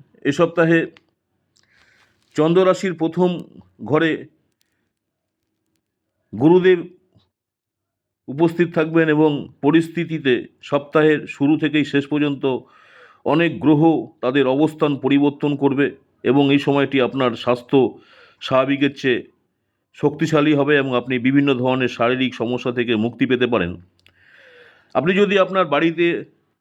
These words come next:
বা বাড়ির সাথে সম্পর্কিত কোনো বিনিয়োগ করার কথা ভাবছেন, তবে এই সপ্তাহটি স্বাভাবিকের চেয়ে অনেক ভালো বলে মনে করা যাচ্ছে। আশা করা যাচ্ছে যে এই সপ্তাহে আপনি বেশি লাভবান হতে পারবেন। রাহু মহারাজ আপনার চন্দ্র রাশির নবম ঘরে উপস্থিত থাকবেন।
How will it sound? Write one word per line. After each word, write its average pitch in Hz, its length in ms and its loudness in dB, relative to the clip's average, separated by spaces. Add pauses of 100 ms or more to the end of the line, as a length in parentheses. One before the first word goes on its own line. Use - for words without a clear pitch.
(140)
বা 110 60 -4
বাড়ির 151 320 0
সাথে 156 200 -2
সম্পর্কিত 147 560 -4
কোনো 139 260 -2
বিনিয়োগ 143 420 2
করার 143 240 0
কথা 135 120 0
ভাবছেন, 120 420 -2
তবে 123 160 -2
এই 120 120 0
সপ্তাহটি 123 340 -2
স্বাভাবিকের 120 500 0
চেয়ে 101 200 0
অনেক 120 200 0
ভালো 107 240 0 (460)
বলে 107 160 0
মনে 110 220 -2 (440)
করা 113 140 2
যাচ্ছে। 117 300 -2 (720)
আশা 143 180 -2
করা 151 180 2
যাচ্ছে 143 300 0
যে 123 60 0
এই 123 120 -2
সপ্তাহে 120 320 0
আপনি 113 140 -4
বেশি 110 220 -2
লাভবান 113 300 2
হতে 123 140 -2
পারবেন। 120 300 -2 (800)
রাহু 139 220 2
মহারাজ 160 400 2
আপনার 139 300 -4
চন্দ্র 127 240 -4
রাশির 127 320 -4
নবম 123 220 -2
ঘরে 127 140 0
উপস্থিত 123 440 -4
থাকবেন। 113 280 -4